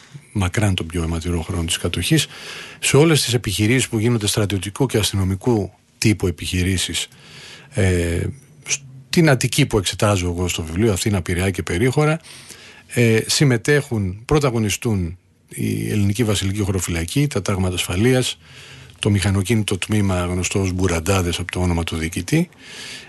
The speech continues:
ε, με την, ε, παρουσία, την υποπτική παρουσία γερμανικών, ε, τμήματων, ενώ υπάρχουν και αρκετές επιχειρήσεις όπου δεν έχουμε, ε, γερμανικές δυνάμεις, είναι μόνο ελληνικές δυνάμεις αυτές που επιχειρούν. Μιλάω για μπλόκα,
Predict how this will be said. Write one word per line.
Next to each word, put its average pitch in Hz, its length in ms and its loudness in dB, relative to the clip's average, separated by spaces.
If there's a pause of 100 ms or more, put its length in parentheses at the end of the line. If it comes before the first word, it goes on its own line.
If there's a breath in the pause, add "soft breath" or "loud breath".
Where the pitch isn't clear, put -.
(160 loud breath)
ε, 120 300 4
με 147 440 4
την, 151 340 -2
ε, 117 440 0 (100)
παρουσία, 110 400 2
την 123 120 0
υποπτική 113 460 -2
παρουσία 120 400 2
γερμανικών, 101 720 0 (440 soft breath)
ε, 117 80 -6
τμήματων, 117 920 0
ενώ 156 220 2
υπάρχουν 156 280 2
και 143 100 0
αρκετές 117 360 0
επιχειρήσεις 127 760 0
όπου 127 420 0
δεν 135 140 2
έχουμε, 127 320 2 (480 loud breath)
ε, 98 640 0
γερμανικές 110 480 2
δυνάμεις, 98 280 0
είναι 107 120 2
μόνο 107 160 2
ελληνικές 98 360 0
δυνάμεις 101 300 0
αυτές 95 220 -4
που - 120 -4
επιχειρούν. 85 480 -2
Μιλάω 110 260 4
για 98 160 0
μπλόκα, 131 540 0